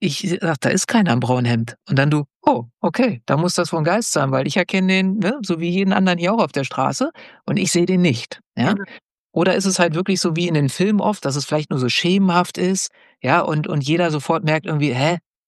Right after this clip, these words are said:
Speaker 1: Normal ist das nicht, aber da oben meine Großmutter, und warum sitzt die oben irgendwie auf dem Regal oder so
Speaker 2: Ja.
Speaker 1: und macht irgendwie Fratzen?" Also das kann nur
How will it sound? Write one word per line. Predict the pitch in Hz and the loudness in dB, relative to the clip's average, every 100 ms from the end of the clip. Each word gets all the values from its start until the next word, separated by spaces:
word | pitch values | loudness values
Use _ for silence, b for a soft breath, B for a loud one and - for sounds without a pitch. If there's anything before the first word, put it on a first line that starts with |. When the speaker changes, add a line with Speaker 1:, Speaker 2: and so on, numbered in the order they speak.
| _ - | _ -2
Speaker 1:
Normal | 123 120 123 156 | 0 2 2 2
ist | 151 | 0
das | - | -4
nicht, | 143 202 226 | 0 -2 -2
aber | - 135 | -2 0
da | 131 | 0
oben | 127 160 170 | 0 -2 -2
meine | 143 135 | -2 -2
Großmutter, | 135 180 208 196 185 | -4 -6 -4 -2 -2
und | 151 | -2
warum | 143 139 | -2 -4
sitzt | 160 - | -8 -6
die | - | -6
oben | 156 165 | -2 -2
irgendwie | 156 151 156 | 0 -2 -2
auf | 139 | -2
dem | 143 | 0
Regal | 135 123 135 185 | 0 2 2 2
oder | 196 208 196 | 2 0 0
so | 208 254 262 B B | 0 -2 -6 B B
Speaker 2:
Ja. | 196 | -4
Speaker 1:
und | 156 | -2
macht | 156 151 - | 0 -2 -2
irgendwie | 151 135 | -4 -4
Fratzen?" | 117 165 - 226 214 | 0 -2 0 2 2
Also | 143 143 | 2 2
das | 139 | -2
kann | - 196 | 0 2
nur | 208 165 151 165 | 2 2 0 -2